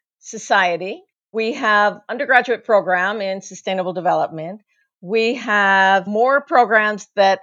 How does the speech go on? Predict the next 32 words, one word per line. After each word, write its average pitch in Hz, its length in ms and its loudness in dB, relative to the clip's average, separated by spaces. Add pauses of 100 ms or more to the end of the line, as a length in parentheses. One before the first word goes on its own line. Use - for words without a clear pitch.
(100)
relate 202 460 2
to 320 80 -12
climate 165 560 -6
in 190 160 -4
a 180 80 0
lot 214 360 2
of 220 120 -4
different 196 420 -6
departments 196 680 -4
throughout 196 520 4 (160)
Columbia 175 440 -2
University, 160 880 -10
in, 160 520 -2
uh, 147 260 -6 (100)
earth 180 160 -6
and 165 100 -10
environmental 151 460 -8
engineering, 220 800 0
in 143 100 -10
ecology, 190 1160 -4
in 156 180 -10
this, 156 180 -12 (180)
uh, 135 200 -6
policy 233 440 -2
school. 208 560 0
There's 165 260 -6
a 151 160 -8
climate 196 440 -8
and 165 160 -12
health 226 260 -2 (100)
program 214 720 -2 (140)
in 165 580 -2